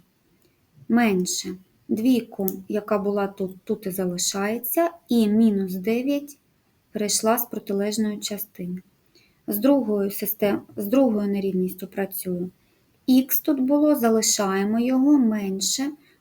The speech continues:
одинадцять мінус вісім. Тобто ми ікси зробили всі, зібрали всі в лівій частині,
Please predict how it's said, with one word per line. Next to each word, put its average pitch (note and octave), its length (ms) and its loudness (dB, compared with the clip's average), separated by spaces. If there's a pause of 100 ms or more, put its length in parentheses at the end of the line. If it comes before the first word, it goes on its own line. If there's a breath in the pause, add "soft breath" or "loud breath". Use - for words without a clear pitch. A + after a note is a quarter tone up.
(120)
одинадцять G#3 1120 -2
мінус G#3 640 0
вісім. F#3 500 -8 (480 soft breath)
Тобто A#3+ 360 0
ми C4 180 6
ікси A3+ 520 2
зробили G3+ 540 0
всі, F#3+ 300 -4
зібрали G3+ 520 2
всі F#3 240 -8
в G3 60 -6
лівій D4+ 280 2
частині, D#4+ 640 6